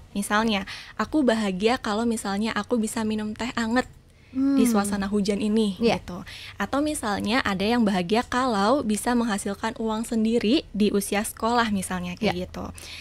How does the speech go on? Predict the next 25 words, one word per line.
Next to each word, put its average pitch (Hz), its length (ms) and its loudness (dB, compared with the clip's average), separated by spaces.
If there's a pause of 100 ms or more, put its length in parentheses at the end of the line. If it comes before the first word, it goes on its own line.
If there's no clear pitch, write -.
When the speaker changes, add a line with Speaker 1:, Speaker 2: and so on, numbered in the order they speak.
(220)
Speaker 1:
Nah, 185 200 0
tapi 262 400 2
kembali 214 320 2
lagi, 185 320 2 (260)
bahagia 226 460 6
itu 285 160 4
memang 269 260 4
identiknya 214 540 0
dengan 220 400 2
emosi 226 480 0
yang 226 80 -2
positif. 214 640 -6 (100)
Speaker 2:
Hmm. 240 380 6
Speaker 1:
Atau 196 160 4
misalnya 220 320 2
kita 226 240 -2
merasa 220 400 -4
puas - 640 -6
dengan 202 260 0
apa 196 220 -2
yang 214 80 0
kita 208 240 -4
miliki, 190 480 0
atau 196 180 -2
misalnya 185 460 -6